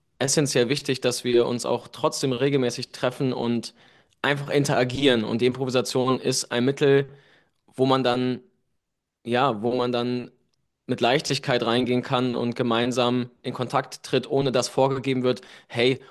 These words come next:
heute müssen wir sozial interagieren." Ja, also heute haben wir wieder einen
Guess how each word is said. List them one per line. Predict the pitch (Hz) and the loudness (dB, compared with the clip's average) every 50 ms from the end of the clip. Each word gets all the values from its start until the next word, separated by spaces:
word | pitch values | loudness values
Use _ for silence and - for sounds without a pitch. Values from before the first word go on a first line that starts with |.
| - _ | -10 _
heute | - 120 135 143 143 143 | 0 2 2 2 0 -2
müssen | 135 135 135 - 147 139 123 | -4 -4 -4 -4 -4 -6 -6
wir | 120 | -4
sozial | 120 120 117 98 - - - 113 113 120 123 127 127 123 123 120 - _ _ _ _ _ _ _ _ _ _ _ _ | -4 -6 -6 -6 -6 -2 0 2 4 4 4 4 4 2 0 -4 -8 _ _ _ _ _ _ _ _ _ _ _ _
interagieren." | - 139 143 139 139 117 104 117 110 117 127 120 107 104 104 98 - - _ _ - | 0 0 0 2 0 0 0 0 0 0 0 0 0 0 -4 -10 -16 -20 _ _ -8
Ja, | 113 117 117 | -6 -4 -2
also | 117 120 113 123 120 113 104 110 | -2 -2 0 0 0 0 2 2
heute | 123 131 135 - - 139 120 | 4 2 2 2 0 0 2
haben | 123 127 135 131 | 2 0 0 0
wir | 123 117 | -2 -2
wieder | 131 123 123 117 113 | -2 -2 -2 -2 -2
einen | 117 120 117 117 117 | -2 -2 -4 -4 -6